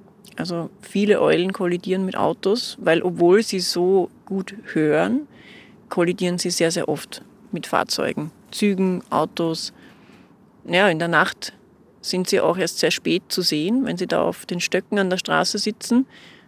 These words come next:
und sich dann im letzten Moment runterlassen vors Auto. Das passiert leider immer wieder.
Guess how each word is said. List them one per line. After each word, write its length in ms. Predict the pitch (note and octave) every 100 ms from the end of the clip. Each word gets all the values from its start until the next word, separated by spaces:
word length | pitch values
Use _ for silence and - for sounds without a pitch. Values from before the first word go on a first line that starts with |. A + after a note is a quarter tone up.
| -
und 160 | F#3
sich 140 | G3 F#3+
dann 160 | F3+
im 300 | F#3 F#3 F#3 - _ _ _ F3+
letzten 320 | F3+ - G#3
Moment 360 | G#3 F#3+ F#3+
runterlassen 680 | F#3+ G3+ A#3 G3 F3+ - G#3
vors 220 | F#3 G3
Auto. 460 | - D3+ - G3 G#3 - - - - _ - -
Das 120 | F3
passiert 300 | F3+ F3 F#3+
leider 240 | E3 D#3 F3
immer 280 | F3 F3
wieder. 340 | E3+ E3 D#3